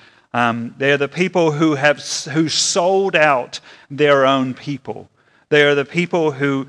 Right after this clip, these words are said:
who used the system of their day, the Roman Empire, f-, as their example, to profit for themselves at the direct expense of the poorest,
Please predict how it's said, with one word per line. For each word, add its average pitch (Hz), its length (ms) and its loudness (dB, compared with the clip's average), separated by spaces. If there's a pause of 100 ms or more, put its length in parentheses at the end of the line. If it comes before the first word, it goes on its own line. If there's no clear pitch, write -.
(160)
who 160 140 0
used 185 640 -2
the 180 100 -4
system 180 640 -4
of 147 180 0
their 143 240 0
day, 127 400 2
the 120 160 0
Roman 160 460 2
Empire, 117 720 0
f-, - 180 -12
as 135 400 -2
their 135 300 0
example, 110 760 -6 (380)
to 151 160 -4
profit 180 760 -2 (160)
for 156 160 0
themselves 135 1000 -2 (280)
at 147 220 -2
the 151 100 -4
direct 143 840 -4 (380)
expense - 1000 -4 (560)
of 120 240 -6
the - 100 -12
poorest, - 1080 -6